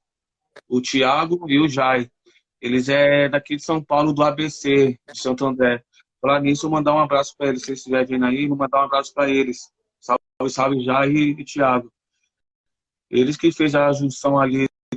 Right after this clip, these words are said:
das imagens do meu pai, nós mandamos umas fotos pra ele, uns vídeos ali.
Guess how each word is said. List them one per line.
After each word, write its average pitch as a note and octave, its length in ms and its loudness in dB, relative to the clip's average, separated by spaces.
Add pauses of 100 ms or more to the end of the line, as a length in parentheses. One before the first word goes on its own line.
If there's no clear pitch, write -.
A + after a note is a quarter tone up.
das B2+ 200 -2
imagens B2+ 260 -4
do C3+ 60 -20
meu C#3+ 140 -4
pai, C#3+ 480 0
nós B2 180 -6
mandamos B2 300 -4
umas B2+ 180 -6
fotos B2 240 -8
pra C3 220 0
ele, C3+ 120 0
uns B2 260 -2
vídeos B2 220 0
ali. C3 380 -2